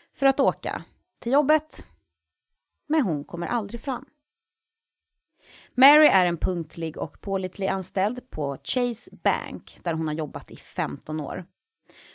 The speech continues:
Så när Mary inte dyker upp på jobbet den här dagen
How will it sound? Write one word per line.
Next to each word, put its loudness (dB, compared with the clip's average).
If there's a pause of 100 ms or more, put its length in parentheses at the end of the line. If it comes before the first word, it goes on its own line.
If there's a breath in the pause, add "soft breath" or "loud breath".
(400 soft breath)
Så 2
när 0
Mary 6
inte 0
dyker -6
upp -4
på -4
jobbet 2
den -2
här -2
dagen -6